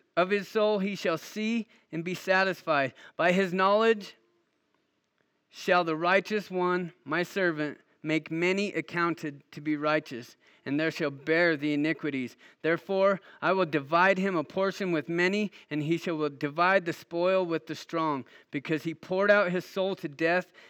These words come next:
and was numbered with the transgressors. Yet he bore the sin of many and makes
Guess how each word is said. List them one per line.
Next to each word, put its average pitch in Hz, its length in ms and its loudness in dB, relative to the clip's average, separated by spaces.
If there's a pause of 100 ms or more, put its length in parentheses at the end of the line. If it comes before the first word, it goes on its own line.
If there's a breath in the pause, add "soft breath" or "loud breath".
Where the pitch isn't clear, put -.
(120)
and 143 180 -2
was 135 160 -6
numbered 160 480 0
with 147 160 -4
the 156 60 -6
transgressors. 139 920 -4 (280 soft breath)
Yet 139 160 0
he 151 160 -4
bore 160 320 0
the 180 120 -2
sin 185 340 -2
of 170 120 -6
many 151 440 -2 (360)
and 139 180 -4
makes 151 300 -4